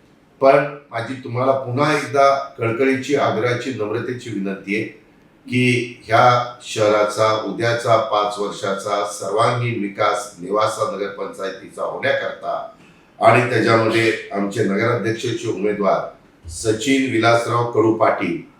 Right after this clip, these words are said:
यांच्या नेतृत्वाखाली तो कारभार चांगला चालेल, स्वच्छ चालेल,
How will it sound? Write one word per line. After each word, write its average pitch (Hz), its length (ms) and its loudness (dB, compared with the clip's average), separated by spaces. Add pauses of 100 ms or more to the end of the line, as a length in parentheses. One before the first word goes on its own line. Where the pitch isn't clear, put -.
(400)
यांच्या 110 400 4
नेतृत्वाखाली 110 720 -2
तो 107 180 -4
कारभार 95 520 2
चांगला 107 380 -2
चालेल, 120 420 -2
स्वच्छ 113 440 -6
चालेल, 120 600 -2